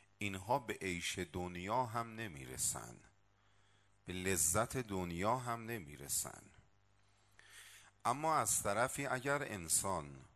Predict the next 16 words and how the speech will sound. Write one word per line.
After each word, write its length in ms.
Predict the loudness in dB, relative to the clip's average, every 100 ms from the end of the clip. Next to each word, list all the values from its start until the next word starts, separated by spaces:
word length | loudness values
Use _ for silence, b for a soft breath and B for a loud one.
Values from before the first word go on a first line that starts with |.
| -20 -14
خدا 560 | -12 -8 -6 2 6 6
رو 160 | 4
شاهد 560 | 0 2 4 4 2 -2
و 80 | -2
ناظر 440 | -2 -2 -2 -2
ببینه 760 | -2 -2 -2 -2 -6 -8 -12 -16 -20 _ _ _ B B B B B B B -2
و 80 |
خدا 580 | -2 -2 -4 2 6 6
رو 140 | 6 2
مؤثر 640 | 2 4 6 6 4 0
ببینه، 760 | 0 0 2 0 -4 -6 -8 -12 -20 -16
خدا 720 | -10 -8 -4 0 8 10 10
رو 140 | 6
همه 340 | 0 -2 0 -4
کاره 420 | -4 -2 0 0
ببینه 880 | 2 2 2 -2 -2 -4 -4 -6